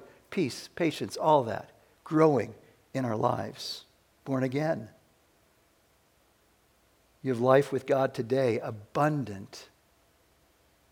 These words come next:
and the hope of eternal life with God in the new heaven and the new earth.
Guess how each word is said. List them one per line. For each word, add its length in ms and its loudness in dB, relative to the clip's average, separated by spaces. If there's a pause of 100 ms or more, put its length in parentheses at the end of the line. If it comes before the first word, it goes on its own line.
(600)
and 120 -4
the 60 -2
hope 240 0
of 120 -2
eternal 400 -2
life 320 0
with 160 -6
God 240 0
in 120 -8
the 80 -8
new 160 -6
heaven 420 -6 (100)
and 140 -10
the 40 -8
new 220 -12
earth. 440 -20